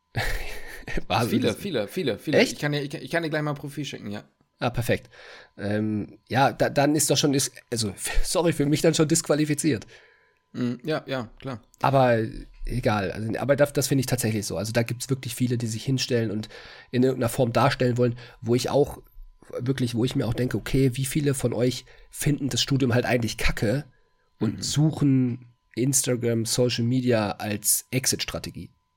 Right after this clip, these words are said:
Speaker 2: Mhm.
Speaker 1: Vielleicht, möglicherweise. Glaube ich nicht bei jedem, aber bei manchen, dass das so im Hinterkopf ist, glaube ich schon. Also finde ich,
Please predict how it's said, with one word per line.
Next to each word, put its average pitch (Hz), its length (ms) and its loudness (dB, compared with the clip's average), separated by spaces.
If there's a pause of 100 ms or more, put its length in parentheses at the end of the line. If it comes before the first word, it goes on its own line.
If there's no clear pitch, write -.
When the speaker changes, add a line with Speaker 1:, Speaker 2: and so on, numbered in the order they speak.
(160)
Speaker 2:
Mhm. 104 360 -8 (140)
Speaker 1:
Vielleicht, 95 520 0
möglicherweise. 117 680 0 (300)
Glaube 127 180 4
ich 127 80 0
nicht 127 140 -2
bei 120 80 2
jedem, 135 320 0
aber 113 180 0
bei 117 120 2
manchen, 139 280 0
dass 127 140 -2
das 131 100 -2
so - 60 0
im - 80 2
Hinterkopf 143 420 0
ist, 143 240 -4 (480)
glaube 117 220 2
ich - 60 0
schon. 85 200 -4
Also 117 260 2 (220)
finde 123 260 2
ich, - 320 -4